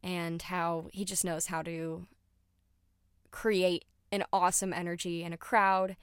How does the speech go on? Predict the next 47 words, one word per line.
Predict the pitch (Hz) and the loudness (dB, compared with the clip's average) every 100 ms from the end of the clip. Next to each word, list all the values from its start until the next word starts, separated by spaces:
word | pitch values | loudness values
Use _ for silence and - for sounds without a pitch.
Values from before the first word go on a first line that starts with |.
| - - _ | -20 -20 _
He's | - 185 | -14 -6
great | 190 175 | -4 -4
at | - | -6
crowd | 175 170 | -6 -6
participation. | 202 175 165 - 185 180 185 175 175 175 202 _ _ - | -8 -12 -10 -4 -4 -2 -4 -4 -4 -8 -10 _ _ -2
Yeah, | 247 214 262 | -2 -2 -6
<laughs> | - 359 269 - - - 269 | 4 4 4 -2 -14 -4 2
I | |
hope | 262 226 | 4 4
you | 233 | 2
enjoyed | 214 190 185 | 2 2 2
this | 185 | 0
series, | - 180 175 170 170 165 - - - - - - - - | -2 0 0 0 -2 -4 -10 -20 -20 -20 -20 -20 -6 2
um, | 208 190 185 | 4 4 2
especially | 185 220 - 196 | 2 0 2 -2
coming | 208 190 175 | 0 -2 -2
from | 185 180 | -2 -2
a | |
person | 170 185 180 180 | 0 -2 -2 -2
who | 180 175 165 165 165 - _ _ _ _ _ | -2 -2 -2 -2 -6 -12 _ _ _ _ _
is | 185 185 | -6 -4
just | - 175 - - | -2 -2 -4 -4
an | 180 | -4
average | 175 165 165 170 165 - - - | -2 -2 -2 -4 -4 -6 -8 0
Harry | 196 185 185 | 2 4 2
fan. | - 190 185 185 185 - 185 | 0 0 2 0 -2 -6 -4
I | |
don't | 180 - | -4 -2
really | 175 170 | -4 -4
know | 170 170 170 165 _ - | -2 -2 -4 -8 _ -10
a | 185 | -2
whole | 185 180 | 0 2
lot. | 170 170 170 - - - - _ _ _ _ _ | 2 2 0 -2 -14 -20 -20 _ _ _ _ _
I | - | -6
didn't, | 185 - | -6 -4
I | 185 | -4
feel | 196 | -2
like | 175 | -2
I | 180 | -2
didn't | 170 170 | -4 -2
really | 170 190 | -2 -2
have | 180 | -6
a | 180 | -4
whole | 180 | -2
lot | 175 - | -2 -2
to | - | -6
add, | 185 175 170 | -4 -4 -6